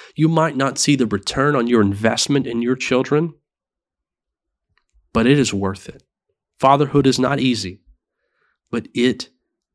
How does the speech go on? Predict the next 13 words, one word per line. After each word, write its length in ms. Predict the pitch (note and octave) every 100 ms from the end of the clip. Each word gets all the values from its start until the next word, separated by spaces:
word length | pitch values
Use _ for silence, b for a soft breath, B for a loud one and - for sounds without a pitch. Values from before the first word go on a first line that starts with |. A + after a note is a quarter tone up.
| _
is 540 | A2+ A2 G#2+ A2 - - _ _ _ _
worth 380 | - G2 F2+ -
it. 140 | - - _ _ _ _ _ _ _ _
You 100 | A#2+
might 180 | C3 D3
never 200 | D3+ F3+
know, 320 | F#3 G2 - _ _ _ _ _ _ _
but 100 | A#2
I 60 | A2
want 460 | A#2 C3 F3 -
you 60 | A#2+
to 140 | - F#2+
know 300 | F2 F2+